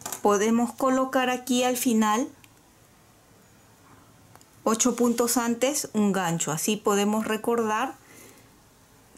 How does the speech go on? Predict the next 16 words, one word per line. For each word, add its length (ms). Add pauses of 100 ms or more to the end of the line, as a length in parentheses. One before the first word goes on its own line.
que 100
estos 320
tres 180
puntos 760 (340)
se 240
van 160
a 100
disminuir. 640 (920)
Y 180
aquí 560 (440)
también 520
podemos 460
colocar 720 (480)
un 220
gancho 440
más 480